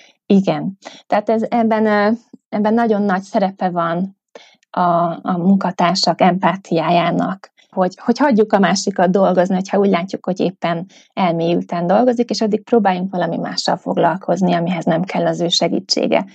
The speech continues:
Ez talán az egyik legkézenfekvőbb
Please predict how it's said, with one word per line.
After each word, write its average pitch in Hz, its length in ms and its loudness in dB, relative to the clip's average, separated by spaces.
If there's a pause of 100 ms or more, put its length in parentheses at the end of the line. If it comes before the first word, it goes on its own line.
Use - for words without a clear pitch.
(1000)
Ez 269 160 2
talán 220 280 2
az 208 120 4
egyik 202 280 2
legkézenfekvőbb 175 1600 0